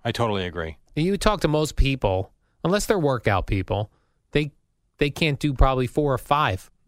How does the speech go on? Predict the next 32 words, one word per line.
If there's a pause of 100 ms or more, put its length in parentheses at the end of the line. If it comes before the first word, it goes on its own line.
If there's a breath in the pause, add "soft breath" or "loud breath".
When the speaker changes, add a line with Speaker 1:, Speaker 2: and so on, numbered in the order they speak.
Speaker 1:
I
would (100)
Speaker 2:
push-ups.
Speaker 1:
agree
with
that,
'cause
most
people
are
overweight,
and
the
heavier
you
are,
the
harder
the
push-up
is
to
do.
Speaker 2:
Or
if
you've
never
used
those
chest
muscles
Speaker 1:
True.